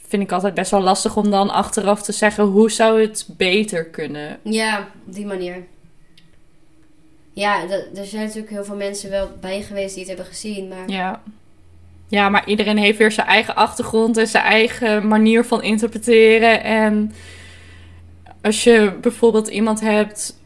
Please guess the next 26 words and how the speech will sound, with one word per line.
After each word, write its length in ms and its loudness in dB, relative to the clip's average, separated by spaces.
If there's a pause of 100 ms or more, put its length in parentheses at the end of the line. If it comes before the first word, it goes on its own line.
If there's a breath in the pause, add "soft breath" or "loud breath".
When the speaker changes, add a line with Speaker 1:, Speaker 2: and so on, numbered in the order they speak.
(160)
Speaker 1:
ehm, 420 -2 (760)
die 320 2 (240)
high 180 2
sensitive 720 0
is 160 -2
of 100 -10
zo, 400 -6 (160)
die 320 4 (260)
pikt 220 2
iets 160 0
heel 320 8
anders 400 2
op 220 0
in 140 4
die 100 4
situatie 640 0
Speaker 2:
Ja. 60 2
Speaker 1:
dan 240 6
iemand 480 4
die, 500 0 (440 loud breath)
eh, 440 2 (120)
een 180 2
hele 260 6
slechte 420 0
dag 240 0
heeft 480 -10